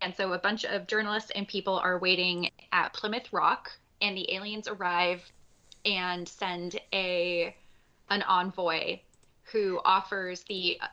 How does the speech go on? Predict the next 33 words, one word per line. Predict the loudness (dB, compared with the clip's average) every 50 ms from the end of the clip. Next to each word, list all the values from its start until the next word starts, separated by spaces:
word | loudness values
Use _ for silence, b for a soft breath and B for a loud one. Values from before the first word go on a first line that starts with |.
| -8 _
American | -4 -2 0 0 0 0 0 -2 -4 -2
government, | 0 0 0 0 -2 0 2 2 0 0 -4 -14 -20 -20 -10 -4
and | -2 0 0 0 -2 -4 -6
in | -4 -4 -4 -4 -6 -8
the | -8 -8 -6 -4 -4 -2 -2 -4 -6 -8 _ _ -10
T | -6 -4 -2
V | 2 0 0
segment, | 2 0 -2 0 0 0 -2 -2 -6 -12 -8
this | -8 -8 -4
is | -2 -2 -2 -4 -6 -14 -12 -4
represented | -2 -2 0 0 -2 -4 -4 -2 -2 -2 -2
by | 0 -2 -2 -2
the, | 0 0 0 0 0 -2 -4
the | -4
vice | -4 -4 -4 -4
president | -4 -6 -6 -6 -4 -4 -4 -4 -4 -4 -8
of | -8 -8
the | -8
current | -8 -6 -6 -6 -6 -6
administration. | -8 -8 -4 -4 -4 -4 -4 -6 -4 -4 -4 -4 -4 -8 -10 -12 -14 B B B B B B B B
Um, | 0 0 2 2
they | 4 4 4 4
offer | 6 6 6 4 4 2 2 4 4 6 4 4 2 0
to | -6 -6 -4 -6 -6
solve | -8 -10 -6 -2 2 2 4 4 2 2 2
all | 2 4 4 4 4 4
of | 4 2
the | 0 -6
material | -6 -6 -6 -6 -8 -6 -6 -4 -2 -2 -2 -2 -4
problems | -6 0 2 2 2 2 2 -2 -6 -6 -8 -10 -8 -6
that | -6 -6 -4
the | -4
United | -6 -4 -2 0 0 0 0